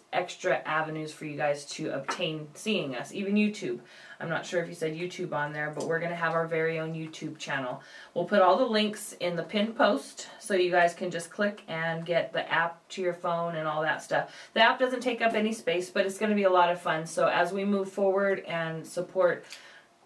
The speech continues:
the public and give you guys more information and have fun. We, that's the biggest thing to me. I like to have fun.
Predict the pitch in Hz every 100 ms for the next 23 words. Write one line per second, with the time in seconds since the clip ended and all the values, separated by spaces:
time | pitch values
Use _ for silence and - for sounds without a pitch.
0 | _ _ _ _ - 170 233 240 220 220
1 | - - 170 170 165 165 165 170 175 165
2 | 165 170 175 170 170 185 214 214 220 208
3 | 202 - 165 165 170 202 190 - 277 190
4 | 208 202 202 - 226 226 - 214 214 202
5 | - 196 175 180 160 151 180 185 170 -
6 | 156 151 165 156